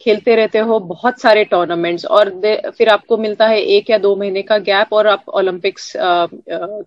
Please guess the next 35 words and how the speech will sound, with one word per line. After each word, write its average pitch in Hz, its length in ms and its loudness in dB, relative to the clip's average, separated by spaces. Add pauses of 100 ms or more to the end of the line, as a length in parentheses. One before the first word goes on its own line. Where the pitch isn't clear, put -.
खेलने 196 280 0
जाते 165 380 -4
हो। 156 140 -10 (480)
तो 240 80 2
इस 233 260 -2
बार 254 280 4 (100)
थोड़ा 262 180 2
ज्यादा, 254 360 4
अ, 220 440 4
gap 208 340 2
मिल 220 180 -2
गया 214 220 4
है, 233 360 2
अ, 190 640 2
और 208 180 2 (100)
थोड़ा 220 180 6
सा, 240 260 0 (420)
अ, 202 360 0
जो 240 220 -2
भी, 320 180 4
because 311 340 -6 (160)
इतने 277 260 -2
सारे 294 240 2
tournaments 254 500 -2
खेल 233 180 -2
के 233 140 -4
जो 233 140 -2
injuries 214 540 -4
वगैरह 208 360 2
कुछ 254 280 -12
ना 285 120 -2
कुछ - 360 -8 (200)
issues 254 400 -4
रहते 226 280 2
हैं, 208 260 0